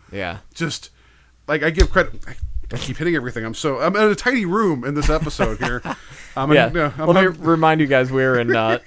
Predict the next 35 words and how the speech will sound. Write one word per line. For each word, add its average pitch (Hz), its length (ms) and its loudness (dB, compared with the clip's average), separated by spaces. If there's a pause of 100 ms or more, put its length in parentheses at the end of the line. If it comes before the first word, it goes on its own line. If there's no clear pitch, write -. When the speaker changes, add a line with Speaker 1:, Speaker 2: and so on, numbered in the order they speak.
(200)
Speaker 1:
different 127 300 -2
studio 110 460 0
than 107 220 -4
we 110 40 -4
usually 107 400 -2
are. 104 220 -4 (540)
Speaker 2:
He, 196 100 -8
with, 190 300 0
with 170 160 -4
Kevin's 180 260 -2
professional 165 460 0
equipment, 135 560 -6
and 139 160 -2
I 147 100 2
just 143 180 -10
can't 170 160 -6
move 170 120 -2
my 143 120 -2
arms 165 260 2
around. 98 360 -6
Um, 131 400 -2 (260)
<laughs> - 240 -20
yeah. 120 240 -2
So, 156 320 0 (300)
uh, 143 200 2
and 151 120 -4
the 151 60 -6
credit 196 300 2
to, 135 260 -2
uh, 123 160 0
Joe 156 240 0
Mantell 135 580 0
for, 117 580 -4 (300)
like, 123 420 -8
being 135 240 -4